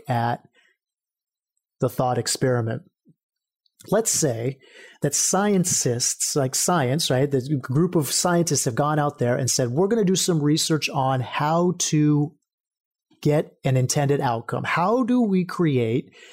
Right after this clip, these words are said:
an expectation, a cognitive expectation, and then turn it into that intended outcome? How do we go from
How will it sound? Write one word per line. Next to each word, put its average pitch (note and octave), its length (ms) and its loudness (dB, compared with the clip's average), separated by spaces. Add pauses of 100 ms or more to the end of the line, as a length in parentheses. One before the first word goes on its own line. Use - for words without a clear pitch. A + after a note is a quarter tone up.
(420)
an C#3 180 0
expectation, F#3+ 880 -2
a A#2 60 -4
cognitive G3+ 560 0
expectation, D#3 840 -2 (520)
and C#3 180 0
then C3+ 240 0 (540)
turn G#3 280 0
it G#3 100 2
into D#3 480 2
that B2 360 -2 (100)
intended D#3+ 720 2 (100)
outcome? C3+ 400 -2
How B2+ 160 0
do F3+ 80 4
we F#3+ 100 4
go D#3+ 240 2
from A#2+ 220 -6